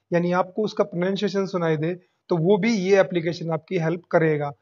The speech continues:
अच्छी चीज़ ये है, इसको डाउनलोड करेंगे, मैं आपको और चीज़ें अंदर दिखा देता हूँ। तो पहले हम ओपन बटन पे क्लिक करेंगे।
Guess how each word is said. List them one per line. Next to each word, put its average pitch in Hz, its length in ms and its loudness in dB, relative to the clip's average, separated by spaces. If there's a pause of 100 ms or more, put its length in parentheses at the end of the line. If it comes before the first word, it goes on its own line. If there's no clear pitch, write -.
(240)
अच्छी 180 240 2
चीज़ 226 280 -2
ये 240 60 4
है, 233 60 4
इसको 226 180 -2
डाउनलोड 185 380 4
करेंगे, 190 260 0
मैं 196 120 -2
आपको 180 260 2
और 180 100 4
चीज़ें 180 200 -6
अंदर 180 200 -2
दिखा 165 260 -4
देता 160 220 -2
हूँ। 165 120 -2
तो 160 80 -8
पहले 175 260 0
हम 196 120 2
ओपन 196 240 -2
बटन 185 260 -2
पे 180 80 -6
क्लिक 165 240 -6
करेंगे। 156 340 -2